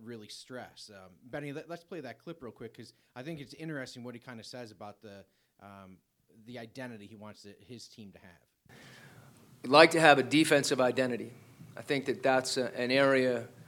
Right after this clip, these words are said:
Speaker 2: where we can, uh, try to take a stand. It involves habits, it involves energy, effort, focus, uh, but that's obviously something that we, we wanna do. A couple other things that I, I'd like to see our, our team start to show and develop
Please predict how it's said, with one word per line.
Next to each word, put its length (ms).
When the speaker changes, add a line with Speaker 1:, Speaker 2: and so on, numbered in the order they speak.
Speaker 2:
where 160
we 160
can, 300
uh, 300
try 240
to 60
take 240
a 60
stand. 500
It 140
involves 380
habits, 540
it 60
involves 640
energy, 480
effort, 480
focus, 640
uh, 220
but 140
that's 220
obviously 400
something 380
that 140
we, 260
we 220
wanna 260
do. 320
A 80
couple 280
other 200
things 320
that 100
I, 240
I'd 60
like 220
to 80
see 200
our, 280
our 140
team 420
start 300
to 60
show 380
and 100
develop 500